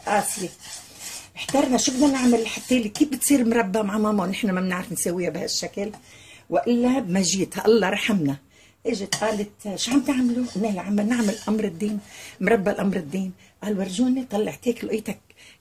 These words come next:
كتلة وحدة قاسية. قال: "لا، ما هيك بيعملوا، تعالوا شوفوا شو بنعمل." جابت المي وصارت تصب فيها شوي شوي وتحركها لحتى اللي صارت، آه، لينة وصارت بشكل المربى.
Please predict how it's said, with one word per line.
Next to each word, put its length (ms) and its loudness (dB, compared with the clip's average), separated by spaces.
كتلة 440 4
وحدة 380 0
قاسية. 400 -4
قال: 140 2
"لا، 280 2
ما 100 2
هيك 240 4
بيعملوا، 420 0
تعالوا 160 0
شوفوا 240 -2
شو 180 -6
بنعمل." 340 -4
جابت 460 0
المي 320 -4
وصارت 460 -6
تصب 320 -6
فيها 200 -6
شوي 360 -4
شوي 260 -4
وتحركها 680 -6
لحتى 400 -6
اللي 120 -6
صارت، 520 -6
آه، 380 -6
لينة 720 2
وصارت 440 -4
بشكل 400 -4
المربى. 540 -6